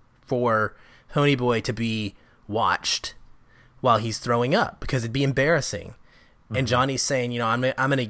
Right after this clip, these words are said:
Speaker 1: respect you and I'm gonna give you that privacy," despite everything that's just occurred. And dis-, and it's very selfless too, because Johnny's just the one that's just, just killed a guy, right?
Speaker 2: Right.
Speaker 1: You know, you would think in most movies or most stories,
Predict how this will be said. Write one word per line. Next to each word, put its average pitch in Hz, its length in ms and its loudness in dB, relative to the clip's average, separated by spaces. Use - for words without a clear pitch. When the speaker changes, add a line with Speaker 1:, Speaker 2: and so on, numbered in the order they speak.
Speaker 1:
respect 135 580 -2
you 110 100 -2
and 107 100 -2
I'm 107 60 -2
gonna 104 160 -4
give 113 220 -2
you 120 120 0
that 101 160 0
privacy," 104 640 0
despite 135 500 2
everything 160 360 4
that's 151 100 2
just - 220 -4
occurred. 131 260 4
And 117 100 0
dis-, - 220 -4
and 143 80 2
it's 135 160 -2
very 151 160 0
selfless - 460 -2
too, 156 180 0
because 104 240 -4
Johnny's 147 360 4
just 147 140 0
the 147 80 4
one 127 140 2
that's 113 120 -4
just, - 380 -2
just - 180 0
killed 381 220 6
a - 40 6
guy, - 280 -2
right? 147 320 4
Speaker 2:
Right. 87 220 -10
Speaker 1:
You 160 80 0
know, 160 80 4
you 156 160 2
would 160 140 4
think 202 180 2
in 143 140 4
most 160 240 2
movies 120 340 0
or 113 80 -2
most 113 260 -2
stories, 107 460 -4